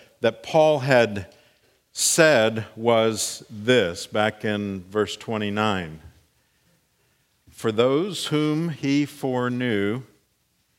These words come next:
he also predestined to be conformed to the image of his Son,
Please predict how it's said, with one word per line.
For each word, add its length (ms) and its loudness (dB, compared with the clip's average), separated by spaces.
he 120 0
also 340 0
predestined 960 -2
to 60 -2
be 160 -4
conformed 960 -8
to 160 -10
the 240 -4
image 520 -4
of 280 -14
his 220 -8
Son, 640 -6